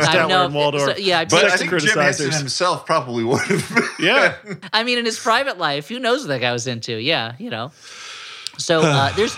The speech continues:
Speaker 1: there's gotta be, there's gotta be times when he, when he had sex as Kermit. It had to be,
Speaker 3: <laughs>
Speaker 1: right?
Speaker 2: Oh my God. I mean, if I was on the receiving end, I've, I would request Kermit. <laughs>
Speaker 3: Knowing that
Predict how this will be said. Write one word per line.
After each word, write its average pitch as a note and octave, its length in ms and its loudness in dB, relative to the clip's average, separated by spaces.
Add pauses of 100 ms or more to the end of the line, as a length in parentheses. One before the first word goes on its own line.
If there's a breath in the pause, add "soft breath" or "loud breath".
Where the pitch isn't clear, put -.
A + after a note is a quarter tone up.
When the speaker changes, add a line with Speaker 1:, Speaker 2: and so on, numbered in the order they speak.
(160)
Speaker 1:
there's A3 160 -2
gotta G3 260 2
be, E3+ 160 -6
there's D#3 160 -10
gotta D#3 240 0
be C#3+ 80 -2
times C3+ 360 0
when C3+ 100 -4
he, C3+ 240 -4 (200 loud breath)
when C3 140 -4
he B2+ 360 -4
had B2+ 200 -4
sex - 360 -4
as B2 220 -2
Kermit. F#2 400 -8 (160)
It E3 100 -4
had D#3+ 260 0
to - 80 0
be, - 320 -8
Speaker 3:
<laughs> - 20 -4
Speaker 1:
right? D#3+ 100 4
Speaker 2:
Oh C#3 240 4
my G#2+ 140 0
God. B2 520 0
I D3+ 120 2
mean, D3+ 440 2
if E3 200 -2
I F3 120 4
was F3+ 160 -2
on E3 160 0
the D3 100 -4
receiving E3 460 -2
end, B2+ 240 0
I've, C#3 440 0
I C#3+ 100 2
would C3 320 -4
request E3+ 400 0
Kermit. B2+ 560 -4 (140)
<laughs> - 160 0
Speaker 3:
Knowing A3+ 400 2
that F3+ 340 4